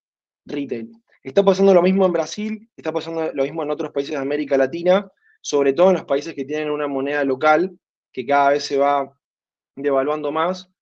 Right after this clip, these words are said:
y que va a seguir haciendo, lamentablemente. Entonces, lo bueno es eso, es tener como hoy la posibilidad de crear un producto en Argentina, es tener la posibilidad de crear el producto para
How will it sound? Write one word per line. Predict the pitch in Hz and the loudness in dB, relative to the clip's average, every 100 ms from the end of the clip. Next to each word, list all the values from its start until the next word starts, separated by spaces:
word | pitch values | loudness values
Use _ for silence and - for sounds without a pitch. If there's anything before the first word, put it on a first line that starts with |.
| _ - | _ -16
y | 127 | -6
que | 131 | -4
va | 147 | -4
a | |
seguir | 139 147 | -4 -4
haciendo, | 135 - 147 143 156 - _ _ _ | -4 -4 -8 -2 -4 -4 _ _ _
lamentablemente. | 123 123 139 143 143 147 143 180 180 _ _ _ _ _ | -12 -4 0 0 0 0 0 0 -4 _ _ _ _ _
Entonces, | 139 135 156 160 175 160 - - _ _ _ _ | -4 -2 -2 2 4 4 0 -12 _ _ _ _
lo | 151 151 156 | -2 4 6
bueno | 202 | 6
es | 190 | 2
eso, | 147 139 | 0 -6
es | |
tener | 131 151 185 190 | -4 0 2 0
como | 175 160 147 139 160 | -2 0 2 2 2
hoy | 190 | 4
la | 190 160 | 4 2
posibilidad | 147 147 170 | -2 0 0
de | 165 | 2
crear | 160 | -2
un | 165 | -2
producto | 151 139 131 | -2 0 -2
en | 127 | -4
Argentina, | 120 135 131 185 214 | -6 -8 -6 0 0
es | 185 - _ _ | 0 -6 _ _
tener | 151 156 | -2 2
la | 170 | 2
posibilidad | 151 139 143 165 | 2 0 2 2
de | 165 | 2
crear | 151 | 0
el | 160 | -2
producto | 143 147 143 180 - | 0 -2 0 -2 2
para | 139 135 127 | 2 2 0